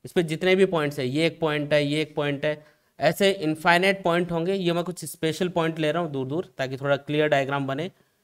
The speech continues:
बाकी इसमें कितने पॉइंट्स होंगे ऐसे, पूरी सरफेस के ऊपर जो वेव फ्रंट है वो स्फेरिकल है और उसके ऊपर जितने पॉइंट आप इमेजिन कर सकते हो, हर एक पॉइंट क्या है, एक सोर्स है। किसके लिए, नए वेव फ्रंट के लिए, है ना,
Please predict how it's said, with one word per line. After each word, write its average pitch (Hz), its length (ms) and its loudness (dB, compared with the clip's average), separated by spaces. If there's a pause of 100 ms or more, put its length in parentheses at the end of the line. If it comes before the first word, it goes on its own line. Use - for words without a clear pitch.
(240)
बाकी 147 340 4
इसमें 180 240 0
कितने 180 300 0
पॉइंट्स 185 320 0
होंगे 180 160 2
ऐसे, 180 220 0 (920)
पूरी 196 280 6
सरफेस 180 440 0
के 190 100 -2
ऊपर 160 280 2 (400)
जो 160 160 4
वेव 151 240 8
फ्रंट 180 320 0
है 190 60 6
वो 180 100 2
स्फेरिकल 165 500 0
है 196 60 4
और 185 100 2
उसके 180 220 0
ऊपर 185 180 2
जितने 196 380 2
पॉइंट 190 300 0
आप 185 240 4
इमेजिन 160 360 2
कर 180 120 0
सकते 175 280 -4
हो, 190 80 2
हर 151 220 0
एक 196 180 4
पॉइंट 185 240 0
क्या 185 100 0
है, 185 60 0
एक 180 120 -8
सोर्स - 360 0
है। 95 180 -6
किसके - 240 -2
लिए, 214 260 2 (380)
नए 165 380 4
वेव 147 220 2
फ्रंट 131 260 -4
के 120 120 -6
लिए, 92 200 -8 (480)
है 151 80 -2
ना, 175 100 -2